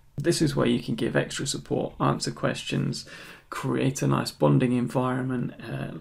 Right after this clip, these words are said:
like a club for everyone to work together and help each other achieve their goals. Set everything on days after joining, and then you can rerun this flagship product whenever you like. When you're happy with absolutely everything that is in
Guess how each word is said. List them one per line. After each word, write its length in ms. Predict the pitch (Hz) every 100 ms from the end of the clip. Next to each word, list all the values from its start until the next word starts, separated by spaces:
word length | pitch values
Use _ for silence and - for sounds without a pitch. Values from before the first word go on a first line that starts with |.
| -
like 220 | 120 143
a 40 |
club 420 | 143 - 147 - - - -
for 180 | - -
everyone 460 | - 135 123 123 120
to 120 | 127
work 340 | 127 123 135
together 480 | - 139 127 113 117
and 140 | 113 107
help 260 | 135 143
each 220 | 143 - -
other 240 | 135 -
achieve 360 | 139 - 139 -
their 100 | -
goals. 460 | - 143 - - - - _ _ - _ - - - - _ - - -
Set 260 | - 170
everything 580 | 165 147 143 156 151 - - -
on 160 | 127
days 260 | 135 139 127
after 260 | 131 -
joining, 460 | 135 147 165 202 160
and 120 | 123
then 140 | 120 117
you 100 | 113
can 240 | 131 127
rerun 460 | 123 120 123 117 120
this 160 | 113
flagship 500 | - 135 113 - -
product 380 | - - - - 139
whenever 400 | 139 120 123 143
you 120 | 139
like. 400 | 139 - - - - - - - - - - - _ _ -
When 120 | 165
you're 80 | 190
happy 340 | 220 226 -
with 200 | 175 147
absolutely 600 | - 160 147 160 135 139 -
everything 560 | 160 147 147 143 143
that 160 | 139 135
is 240 | 139 - -
in 600 | - 185 170 151 143 131